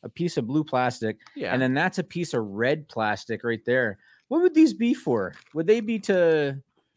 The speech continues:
Speaker 1: change, like, the color on a camera lens or something? Do you see that there?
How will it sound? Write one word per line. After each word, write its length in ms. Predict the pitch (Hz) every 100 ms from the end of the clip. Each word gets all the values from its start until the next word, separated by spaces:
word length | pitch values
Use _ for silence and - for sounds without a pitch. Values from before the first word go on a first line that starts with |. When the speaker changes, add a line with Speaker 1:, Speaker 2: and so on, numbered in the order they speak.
| _
Speaker 1:
change, 380 | - 175 190 156
like, 220 | 160 156
the 100 | -
color 480 | - 151 160 170 160
on 140 | 135
a 40 | 107
camera 360 | - 143 214
lens 260 | 226 247 262
or 80 | 269
something? 400 | - 269 302 294
Do 60 |
you 80 | 202
see 160 | 190 233
that 200 | 247 233
there? 300 | 247 302